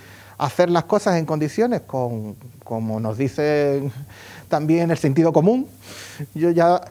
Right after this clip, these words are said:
utilizo esa palabra porque como hay tantas cosas, hoy te dicen una cosa, mañana te dicen otra, bueno, pues utilizar un poco el sentido común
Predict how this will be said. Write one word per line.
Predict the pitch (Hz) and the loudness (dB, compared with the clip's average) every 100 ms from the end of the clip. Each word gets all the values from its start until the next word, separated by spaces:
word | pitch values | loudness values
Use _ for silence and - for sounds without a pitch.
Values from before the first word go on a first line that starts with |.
| - - | -10 -2
utilizo | 185 185 190 190 | 2 4 4 2
esa | - 170 | 2 4
palabra | 175 175 175 175 | 6 4 4 2
porque | 156 - 156 | 0 0 -2
como | 151 147 151 | 0 2 4
hay | 180 | 4
tantas | 185 190 180 160 | 4 4 2 2
cosas, | 220 - 165 | 0 2 4
hoy | 190 | 4
te | 185 | 4
dicen | 185 175 180 | 2 2 2
una | 180 | 2
cosa, | 170 180 156 147 147 147 | 2 2 4 4 4 2
mañana | 151 151 156 175 175 | 0 0 2 2 2
te | |
dicen | 180 175 175 175 | 2 2 2 2
otra, | 185 208 | 2 2
bueno, | 170 170 | 2 0
pues | 139 139 135 - | 0 -2 0 -4
utilizar | 151 143 147 156 | -6 -4 -4 -2
un | 170 | -2
poco | 170 175 | 0 -2
el | |
sentido | 170 165 175 170 | -2 0 0 0
común | 170 175 190 | 0 0 -2